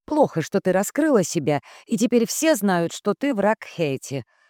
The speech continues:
Да и не заставляла я тебя покушаться на ее жизнь»,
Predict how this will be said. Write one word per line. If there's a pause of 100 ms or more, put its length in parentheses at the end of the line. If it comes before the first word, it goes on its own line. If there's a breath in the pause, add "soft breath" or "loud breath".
(340)
Да
и
не
заставляла
я
тебя
покушаться
на
ее
жизнь»,